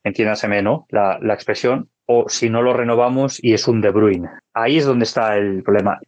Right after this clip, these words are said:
Es muy joven. Es que Mason Mount es muy joven. Lo has dicho tú, que no me acordaba, pero lo de que Mason en sus primeros pasos ya con los grandes de Cobham jugaba de mediocentro de, mediocentro de contención, ¿no?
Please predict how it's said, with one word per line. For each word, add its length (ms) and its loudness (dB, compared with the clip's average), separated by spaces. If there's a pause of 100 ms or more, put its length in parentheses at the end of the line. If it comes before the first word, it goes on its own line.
Es 160 -2
muy 140 4
joven. 400 -2 (380)
Es 120 -10
que 100 0
Mason 300 0
Mount 220 2
es 140 -2
muy 280 2
joven. 460 -2 (140)
Lo 160 2
has 80 0
dicho 280 0
tú, 240 2 (320)
que 80 -4
no 100 0
me 100 0
acordaba, 500 0
pero 200 -2 (560)
lo 140 2
de 100 0
que 120 0
Mason 560 0
en 240 2
sus 600 2 (200)
primeros 420 -2
pasos 440 -2
ya 540 0
con 160 0
los 140 0
grandes 380 -2
de 100 -2
Cobham 480 -2 (400)
jugaba 420 0
de 60 0
mediocentro 440 -2
de, 300 0 (140)
mediocentro 480 2
de 100 2
contención, 640 0
¿no? 160 -2